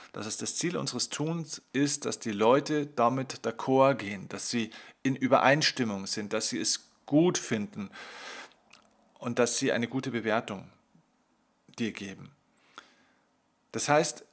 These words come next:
wie andere dich bewerten, sagt sehr wenig über dich selbst aus. Es sagt sehr viel über die anderen aus, die bewerten. Erstens die Art und Weise, was sie bewerten,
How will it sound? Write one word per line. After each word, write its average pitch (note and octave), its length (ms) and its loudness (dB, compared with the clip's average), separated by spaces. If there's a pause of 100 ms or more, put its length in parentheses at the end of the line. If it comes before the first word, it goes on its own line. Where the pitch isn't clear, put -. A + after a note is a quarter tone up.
(260)
wie C3 300 0
andere F#3+ 460 4
dich - 320 -2
bewerten, A#2 840 -2
sagt - 460 -6 (400)
sehr D#3 500 2
wenig E3+ 400 2
über G#2 240 -6
dich - 300 -6
selbst F#2 420 -6
aus. C#3+ 480 -4 (340)
Es - 220 -4
sagt - 240 -2
sehr A#2+ 220 0
viel A#2+ 280 -6
über A2+ 280 -4
die - 180 -10
anderen B2 480 -2
aus, G#2 500 -4 (300)
die D3+ 160 0
bewerten. - 680 -10
Erstens - 340 0
die - 100 0
Art G#2 160 -2
und G#2+ 60 -4
Weise, G2+ 200 -4
was C3 220 4
sie D3+ 80 -4
bewerten, C#3 600 -2